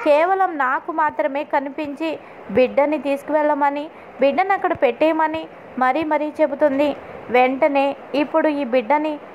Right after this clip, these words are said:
వాళ్ళకు అప్పగించేసి రావాలి. ఇదంతా ఆ తల్లి మహిమే. ఈ బిడ్డని కన్న తల్లి మహర్జాతకురాలనుకుంటా. ఈ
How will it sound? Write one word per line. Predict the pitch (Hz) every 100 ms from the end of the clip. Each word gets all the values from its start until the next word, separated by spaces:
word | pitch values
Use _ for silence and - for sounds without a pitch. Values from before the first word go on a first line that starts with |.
| - 269
వాళ్ళకు | 277 294 285
అప్పగించేసి | 262 302 330 330 320 277 277 311 302
రావాలి. | 285 302 302 302 - - - - 269
ఇదంతా | 277 262 254 294 294 294 - - - 269
ఆ | 285
తల్లి | 262 240 294 320
మహిమే. | 302 320 320 285 - - - 294
ఈ | 254
బిడ్డని | 254 208 285 302 311
కన్న | 277 285 294
తల్లి | 269 262 311 - - - 254
మహర్జాతకురాలనుకుంటా. | 247 277 254 277 254 269 294 302 294 285 285 302 285 302 285 - - - - - - - -
ఈ | -